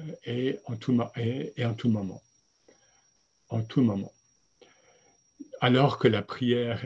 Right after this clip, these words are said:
elle a ses chouroutes, elle a ses conditions, alors que le jeûne a ses conditions, euh, le pèlerinage encore plus, la zakat, donc, euh, l'aumône aux pauvres, enfin, pas,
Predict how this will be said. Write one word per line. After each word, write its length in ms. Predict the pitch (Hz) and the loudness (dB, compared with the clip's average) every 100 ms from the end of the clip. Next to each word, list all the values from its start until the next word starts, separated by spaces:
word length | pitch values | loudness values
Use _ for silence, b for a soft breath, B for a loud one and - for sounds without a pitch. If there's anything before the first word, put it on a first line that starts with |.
| 123 | -6
elle 140 | 107 | -6
a 80 | 101 | -6
ses 160 | - 98 | -6 -6
chouroutes, 520 | - 127 165 180 - | 0 4 6 6 4
elle 140 | 104 | -2
a 60 | 101 | -2
ses 160 | - | -4
conditions, 840 | 110 113 101 - - 123 165 170 156 | -4 -2 -2 -2 0 2 2 2 0
alors 360 | 117 110 - | -4 -6 -8
que 100 | 117 | -8
le 180 | 104 104 | -8 -4
jeûne 400 | 90 120 113 117 110 | -2 -2 -2 -6 -10
a 20 | |
ses 200 | - 110 | -14 -12
conditions, 680 | 123 104 98 - 131 156 160 b b b b b b b 120 | -10 -10 -10 -10 -6 -6 -8 b b b b b b b -12
euh, 320 | 110 107 98 107 | -8 -8 -8 -8
le 80 | 104 | -8
pèlerinage 640 | - 113 101 120 120 107 | -4 0 2 2 2 -2
encore 300 | 104 - 98 | -8 -10 -16
plus, 440 | _ 131 165 160 - | _ -2 -2 -2 -4
la 120 | 104 | -4
zakat, 460 | 104 113 127 120 117 101 104 | -2 -4 -2 -2 -2 -8 -6
donc, 240 | 110 110 110 | -8 -8 -12
euh, 120 | 101 - b b - | -14 -16 b b -8
l'aumône 600 | 104 107 107 117 117 104 | -2 0 2 0 0 -4
aux 220 | - 107 | -6 -10
pauvres, 520 | - 113 110 101 90 92 | -6 -4 -4 -6 -10 -14
enfin, 180 | - | -14
pas, 140 | 98 | -14